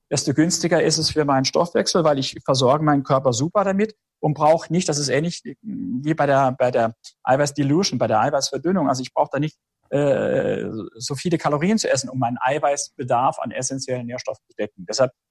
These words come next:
äh, sollte man immer darauf achten, dass das möglichst hochwertig ist. Und da,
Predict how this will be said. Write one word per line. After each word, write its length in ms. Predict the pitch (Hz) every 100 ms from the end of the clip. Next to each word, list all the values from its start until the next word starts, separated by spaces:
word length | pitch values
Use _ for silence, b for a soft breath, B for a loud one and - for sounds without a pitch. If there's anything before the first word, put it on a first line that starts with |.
| _ -
äh, 120 | 117
sollte 300 | 135 147 147
man 100 | 143
immer 260 | 143 180 190
darauf 300 | - 147 139 -
achten, 340 | 139 135 - 156
dass 160 | 151
das 160 | 139 139
möglichst 440 | 139 139 147 - _ _ 151
hochwertig 500 | 151 143 127 117 -
ist. 160 | -
Und 160 | - 117
da, 220 | 127 156